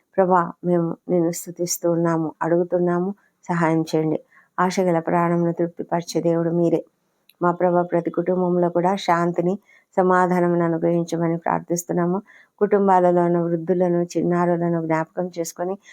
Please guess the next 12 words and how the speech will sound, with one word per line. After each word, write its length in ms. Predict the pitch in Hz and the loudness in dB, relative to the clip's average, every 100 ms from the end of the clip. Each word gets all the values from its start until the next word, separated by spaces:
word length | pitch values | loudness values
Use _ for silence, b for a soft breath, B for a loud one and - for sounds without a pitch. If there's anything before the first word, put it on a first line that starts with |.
| B _ | B _
ప్రతి 200 | 202 196 | 0 2
ఒక్కరు 300 | 196 - 226 | 0 2 2
కూడా 220 | 214 185 | 4 2
క్షేమంగా, 580 | 175 - 175 180 180 185 | 0 0 0 0 0 0
ఆరోగ్యంగా, 680 | 170 165 170 170 170 170 196 b b b b | 2 0 -2 -2 -2 0 -2 b b b b
స్వస్థతతో 640 | - 196 190 190 185 180 175 | -2 0 2 0 0 2 2
ఉండునట్లుగా, 600 | 170 175 175 175 175 180 | 2 2 0 -2 0 0
చిన్న 320 | 180 185 190 | 0 -2 0
బిడ్డలు 340 | 185 180 180 | 2 2 2
నీ 280 | 180 175 175 | 2 2 2
దయ 320 | 175 175 175 | 2 2 2
అందును, 380 | 170 170 170 175 | 2 2 0 -2